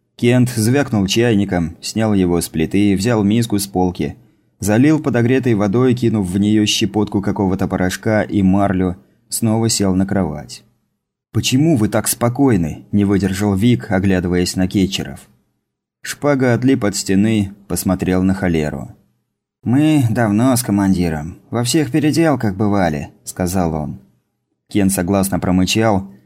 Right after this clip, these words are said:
Громила по-прежнему не мог говорить из-за сломанной челюсти.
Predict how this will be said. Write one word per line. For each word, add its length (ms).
Громила 480
по-прежнему 720
не 80
мог 240
говорить 440
из-за 260
сломанной 500
челюсти. 640